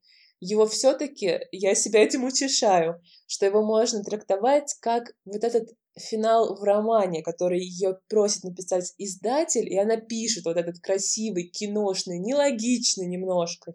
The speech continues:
финал. Так быстро всё происходит, вот эти все сцены на вокзале под дождём, а что в жизни, да, она осталась с ним,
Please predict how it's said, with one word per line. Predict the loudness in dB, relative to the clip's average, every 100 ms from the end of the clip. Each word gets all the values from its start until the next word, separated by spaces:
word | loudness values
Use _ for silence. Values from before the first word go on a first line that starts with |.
| -8
финал. | -4 0 4 2 0 _ _ _ _
Так | 0 0 0
быстро | 4 4 4 -2
всё | 0 -2
происходит, | 0 -2 -2 -2 -2
вот | -2
эти | -4
все | -6 -6
сцены | -4 -2 0
на | 0
вокзале | -2 -2 0 0 0
под | -4 -4
дождём, | -2 -2 0 0 -2 _ _ _
а | -4
что | 0 0
в | 0
жизни, | 0 4 2 2 -2
да, | 0 0 0
она | -2 -2
осталась | -2 -4 -2 2 4 4 2 -4
с | -4
ним, | -4 -6 -10